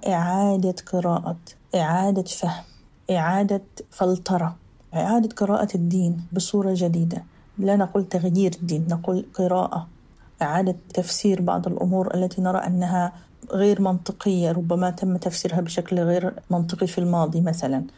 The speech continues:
نظرًا لنقص علوم معينة أو أشياء كانت في واقع بعض المفسرين أو الفقهاء. قلنا قبل ذلك أن الكثير من الأحكام الفقهية كانت ترتبط بالعرف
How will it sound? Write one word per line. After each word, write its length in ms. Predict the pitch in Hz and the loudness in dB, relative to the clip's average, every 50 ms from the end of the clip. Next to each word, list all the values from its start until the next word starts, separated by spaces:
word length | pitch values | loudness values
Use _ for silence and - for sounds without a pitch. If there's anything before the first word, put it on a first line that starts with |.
| - | 2
نظرًا 480 | 202 208 196 185 190 180 180 180 180 180 | 2 4 4 4 2 2 2 2 2 2
لنقص 380 | 180 170 170 - - - - | 2 0 0 -2 -4 -4 -2
علوم 360 | 175 151 156 180 190 185 185 180 | 0 0 2 2 2 2 2 2
معينة 560 | 170 170 165 165 165 170 170 170 170 170 165 | 2 2 2 2 2 2 2 2 2 2 2
أو 220 | - 160 156 - | 2 0 0 0
أشياء 560 | - 165 165 - - 190 180 180 - - - - - - - - - - 170 | -2 -2 -4 -4 -2 0 0 0 0 0 -2 -2 -4 -4 -6 -8 -8 -8 -4
كانت 240 | - 196 185 180 175 | -2 0 0 0 0
في 180 | - - - 175 | -2 -2 -2 0
واقع 380 | 175 175 180 175 - 185 165 | 2 2 2 0 0 0 0
بعض 300 | 170 170 175 165 170 165 | 0 2 2 2 0 0
المفسرين 880 | 165 151 147 180 170 170 - 170 165 - - - 180 185 180 175 175 170 | 0 0 0 -2 -2 -2 -2 -4 -4 -4 -2 -2 0 0 0 0 0 0
أو 160 | 175 165 170 | 0 -2 -2
الفقهاء. 580 | 175 165 170 170 165 - 170 170 165 165 - - - - - - | -2 -2 -4 -4 -4 -2 -2 0 0 -2 -2 -4 -8 -18 -8 -2
قلنا 280 | - 214 214 208 202 | 2 2 4 4 2
قبل 280 | 196 202 - 190 180 190 | 2 0 -2 -2 0 0
ذلك 460 | 185 175 196 190 190 190 185 - - | 0 2 2 0 0 0 -2 -2 -2
أن 220 | 190 185 180 180 180 | 0 0 2 2 2
الكثير 640 | 180 185 - - 190 165 170 - 170 170 - 202 | 0 0 -2 -2 -4 -4 -4 -6 -4 -2 -2 0
من 120 | 190 185 | 0 0
الأحكام 480 | 185 180 - - - - - - 196 196 | 0 -2 -2 -6 -8 -6 -4 0 0 0
الفقهية 500 | 185 180 - - - - - 202 196 180 | 0 -2 -6 -12 -14 -6 -2 -2 0 0
كانت 320 | 180 - - 190 190 180 180 - | -2 -2 -2 -2 -2 -4 -4 -6
ترتبط 440 | - 185 175 165 - 196 185 185 175 | -8 -8 -6 -4 -4 -2 -2 -2 -2
بالعرف 800 | 175 175 185 185 170 160 170 185 190 185 170 170 - - - - | -2 -2 0 0 0 2 2 2 0 0 -2 -4 -6 -10 -14 -16